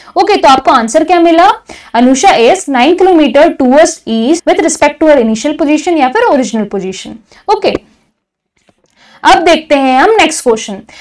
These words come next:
Ganesh went from his hometown to his grandfather's house. He started his journey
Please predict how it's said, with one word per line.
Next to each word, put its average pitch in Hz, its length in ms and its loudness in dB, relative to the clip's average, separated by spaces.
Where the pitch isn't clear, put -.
Ganesh 415 360 2
went 359 320 2
from 339 260 2
his 349 240 0
hometown 247 720 0
to 339 140 2
his 349 260 2
grandfather's 226 720 -2
house. 220 360 -6
He 403 180 4
started 359 480 2
his 330 160 0
journey 233 340 0